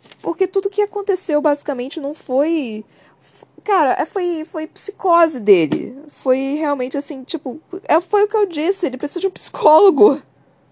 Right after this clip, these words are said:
E aí a Feyre, tipo, finalmente admitindo, né, tipo, falando em voz alta, "Eu os matei." Foi a primeira vez que ela pronunciou isso realmente em voz alta. Ela sempre t-, ela tinha esse pensamento, né, ela tinha essa dor, ela tinha essa obsessão e tudo mais,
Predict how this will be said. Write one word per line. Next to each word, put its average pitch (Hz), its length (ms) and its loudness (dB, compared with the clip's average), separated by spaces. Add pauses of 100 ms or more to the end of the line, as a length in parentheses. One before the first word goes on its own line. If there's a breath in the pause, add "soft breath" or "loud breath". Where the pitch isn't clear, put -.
(640 soft breath)
E 196 100 0
aí 190 300 4
a 214 60 0
Feyre, 202 380 2
tipo, 196 480 -8
finalmente 202 520 -4
admitindo, 202 640 -4
né, 175 120 -4
tipo, - 200 -12
falando 180 360 0
em 247 80 -4
voz 185 280 0
alta, 170 380 0
"Eu 170 140 -2
os 180 80 -4
matei." 185 460 -6 (380 soft breath)
Foi 269 160 0
a - 20 -12
primeira 311 300 2
vez 302 260 -2
que - 80 -6
ela 285 140 0 (160)
pronunciou 330 640 -4
isso 226 320 -4
realmente 180 440 -4
em 175 60 -6
voz 165 260 -4
alta. - 340 -8 (140)
Ela 175 160 -2
sempre 220 300 -8
t-, - 160 -20
ela 202 260 4 (120)
tinha 294 260 -8
esse 339 140 -6
pensamento, 190 640 -6
né, 160 80 -10
ela 160 120 -10
tinha 175 240 -8
essa 202 200 -6
dor, 165 380 -4 (380 soft breath)
ela 170 160 0
tinha 175 200 -6
essa 208 120 -4
obsessão 208 540 -4
e - 20 -16
tudo 185 160 -6
mais, 170 360 -2